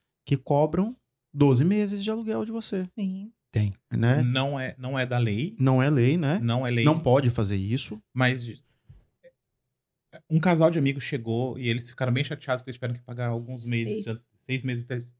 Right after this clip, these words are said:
Speaker 4: Aí eles falaram, "Ah, é muito chato, sei lá." A resposta, no final das contas, quando você fecha o final do dia, é "It is what it is."
Speaker 1: Uhum.
Speaker 4: É
Speaker 3: É,
Speaker 4: isso,
Speaker 3: é isso.
Speaker 4: infelizmente. n-
Speaker 3: Não adianta você tentar lutar contra o sistema,
Speaker 4: Não.
Speaker 3: bater,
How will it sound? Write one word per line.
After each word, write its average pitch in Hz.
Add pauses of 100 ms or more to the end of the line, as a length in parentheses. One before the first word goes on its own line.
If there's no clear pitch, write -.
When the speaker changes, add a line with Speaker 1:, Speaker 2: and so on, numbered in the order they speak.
Speaker 4:
Aí 120
eles 120
falaram, 143
"Ah, 147
é 123
muito 143
chato, 190
sei 180
lá." 123 (1200)
A 170
resposta, 156
no 151
final 160
das 113
contas, 120
quando 131
você 131 (220)
fecha 123
o 107
final 107
do 107
dia, 120 (160)
é 113 (340)
"It 151
is 156
what 143
it 95
is." - (340)
Speaker 1:
Uhum. 107
Speaker 4:
É -
Speaker 3:
É, 110
Speaker 4:
isso, 202
Speaker 3:
é 233
isso. 196
Speaker 4:
infelizmente. 185
n- 170 (100)
Speaker 3:
Não 165
adianta 190
você 196
tentar 190
lutar 175
contra 165
o -
sistema, 143
Speaker 4:
Não. 131
Speaker 3:
bater, 147